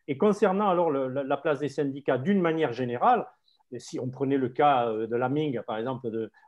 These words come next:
ou de, ou de cas comme, euh, comme en Amérique latine, enfin en Amérique du Sud, alors, euh, il y a, il y a des mouvements qui sont accompagnés de grèves générales, hein, récentes encore,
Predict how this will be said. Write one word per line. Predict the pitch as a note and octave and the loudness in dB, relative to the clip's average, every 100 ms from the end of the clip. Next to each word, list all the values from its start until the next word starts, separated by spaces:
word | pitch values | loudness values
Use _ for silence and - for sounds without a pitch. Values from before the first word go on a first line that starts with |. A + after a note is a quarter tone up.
| - | -18
ou | |
de, | A2 | -14
ou | A2+ B2 | -14 -10
de | B2+ | -10
cas | - C#3+ B2+ - | -2 -2 -2 -6
comme, | A2+ | -10
euh, | A2+ G#2+ G#2 | -10 -12 -14
comme | A#2 | -10
en | A2+ | -8
Amérique | A2+ A2 A#2 | -8 -10 -10
latine, | A#2 A2+ B3 F#3 | -10 -6 -6 -6
enfin | - G#2 | -8 _
en | |
Amérique | G#2 A2+ | -20 -20
du | A#2+ | -16
Sud, | C#3+ A#3+ E3 | -10 -6 -4
alors, | G#2+ - - - - - | -6 -8 -20 -20 -20 -12
euh, | B2 A#2+ A#2 A#2 _ _ D#3+ - _ _ _ - - | -10 -8 -10 -10 _ _ -20 -20 _ _ _ -20 -10
il | D3+ | -2
y | G3 | -2
a, | - | 2
il | |
y | D#3 | 2
a | |
des | D#3 D3+ | 4 4
mouvements | C#3 C3 A#3 C4 | 2 2 2 2
qui | - C#3 | -2 -14
sont | - - D3+ | -16 -6 -4
accompagnés | C3 C#3+ D3 F3+ | -2 0 0 2
de | E3 | 2
grèves | C3+ D#3+ | 2 2
générales, | C3 D3+ F#3+ F#3 B2 - _ _ _ _ _ _ _ _ _ _ C3 | 2 0 2 0 -2 -12 _ _ _ _ _ _ _ _ _ _ -16
hein, | D3+ G2 F2+ | -14 -12 -2
récentes | D#3 D#3 G3 B2+ | -2 0 0 -2
encore, | A2 - F#2+ | -8 -10 -12